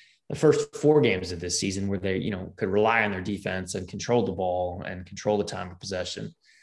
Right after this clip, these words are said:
Um, Dak's a stud. Uh, I feel silly for ever even dou-, doubting Zach in the past, um, or Dak, I should say. But, yeah, I think Dallas is in a great spot. That was a great game for them to win that way.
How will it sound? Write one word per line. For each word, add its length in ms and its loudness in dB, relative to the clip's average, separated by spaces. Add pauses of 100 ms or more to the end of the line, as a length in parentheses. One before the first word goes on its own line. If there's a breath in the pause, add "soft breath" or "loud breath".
(440 soft breath)
Um, 400 -2
Dak's 260 2
a 40 -2
stud. 520 4 (260)
Uh, 360 -2 (540)
I 80 0
feel 200 0
silly 300 4
for 160 2
ever 140 0
even 220 -2
dou-, 300 -2
doubting 560 -2
Zach 340 0
in 80 -4
the 60 -6
past, 520 -4 (120)
um, 320 -10 (120)
or 120 -14
Dak, 320 -6
I 20 -10
should 180 -14
say. 260 -12 (680 soft breath)
But, 420 2 (320)
yeah, 340 6
I 60 6
think 180 2
Dallas 240 4
is 60 2
in 60 4
a 40 0
great 180 4
spot. 400 2
That 60 2
was 100 0
a 40 -4
great 260 0
game 160 0
for 80 -12
them 120 -6
to 60 -4
win 360 -2
that 300 -2
way. 480 0